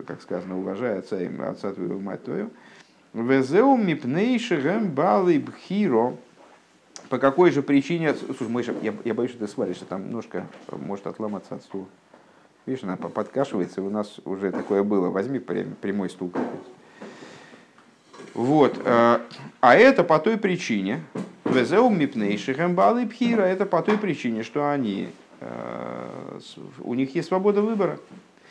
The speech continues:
«Век мойши омер бен Азай», как сказал, э, бен Азай, был такой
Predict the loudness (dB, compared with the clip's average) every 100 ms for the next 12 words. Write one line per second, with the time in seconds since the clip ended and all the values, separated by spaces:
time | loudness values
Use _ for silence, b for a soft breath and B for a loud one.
0 | B B 2 4 4 4 4 4 4 4
1 | 4 2 2 2 2 0 0 2 4 4
2 | 2 0 0 -4 -10 -10 -2 -2 0 -2
3 | 0 4 4 6 4 2 2 0 0 -4
4 | -8 _ -10 -6 -4 -4 -4 -4 -6 -10
5 | -14 -10 -8 -8 -8 -8 -10